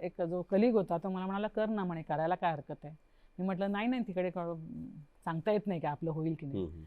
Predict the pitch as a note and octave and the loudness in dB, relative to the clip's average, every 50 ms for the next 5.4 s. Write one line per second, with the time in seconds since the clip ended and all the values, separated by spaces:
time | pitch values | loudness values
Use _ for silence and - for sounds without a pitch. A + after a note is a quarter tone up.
0 | - _ _ _ - G#3+ B3+ D4 - - - C4 A3+ A3 B3 C#4 C4+ - - C#4 | -16 _ _ _ -2 0 2 2 0 2 4 4 6 8 8 6 6 6 4 4
1 | A#3 A3+ G#3+ G#3+ G#3 - F3+ D#3 - F#3+ A3+ - - _ _ _ - - G3+ A3 | 4 4 2 0 0 -2 -4 -4 -4 -6 -8 -10 -12 _ _ _ -8 -4 -2 0
2 | A#3+ A#3+ A#3+ B3 C4 C#4 C#4+ C#4+ - - _ - - - _ _ _ _ - - | 2 2 4 4 4 2 0 -2 -6 -14 _ -20 -20 -20 _ _ _ _ -20 -16
3 | - - G3 G3+ A3 G#3+ - - G#3+ F3+ G3 G#3 A3+ G#3+ - - A#3 A3 C4 B3+ | -8 -2 0 0 0 0 2 2 4 4 6 4 4 4 4 6 6 8 8 8
4 | - - C#3+ - D3+ C3+ D3 D#3+ D3 - - - D#3+ D#3+ E3 D#3 E3 D#3+ D#3+ D#3 | 6 4 0 -2 -4 -8 -8 -10 -16 -16 -12 -8 -6 -6 -4 -4 -2 -2 -2 -4
5 | D#3 - - - G#3+ A3 G#3+ | -6 -6 -2 0 0 0 0